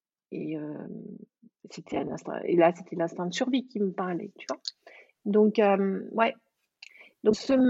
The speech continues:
ces managers toxiques, bah, moi, ce que j'ai envie de dire comme message, c'est : OK, ils sont là, hein, donc, euh, après, t'as la, on a chacun le libre arbitre de décider si on joue leur jeu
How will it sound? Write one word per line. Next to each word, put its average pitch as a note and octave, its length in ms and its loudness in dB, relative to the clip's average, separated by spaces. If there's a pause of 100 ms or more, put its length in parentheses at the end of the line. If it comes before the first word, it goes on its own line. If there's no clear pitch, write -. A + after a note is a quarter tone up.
(100)
ces C4 180 0
managers C4 920 6 (100)
toxiques, - 560 2
bah, A3 180 10
moi, B3+ 140 4
ce - 80 -2
que C#4 60 4
j'ai A#3+ 120 4
envie A3 140 4
de A3 60 2
dire C4+ 180 0
comme A3 180 4
message, G#3+ 400 4
c'est : - 220 6
OK, C4 220 0
ils B3+ 140 0
sont G#3 200 -6
là, G#3+ 140 2 (160)
hein, A3+ 200 -2
donc, G#3 220 2
euh, G3+ 100 4 (480)
après, G#3 300 2
t'as D4+ 160 4
la, G3+ 260 8
on A3+ 160 4
a A#3 80 4
chacun C4+ 500 0
le A3+ 140 4
libre A3 320 2
arbitre A3 320 4
de G#3 80 6
décider G#3 500 0
si G#3+ 280 -4
on G3 200 2
joue B3 240 6
leur B3 220 8
jeu G3+ 360 4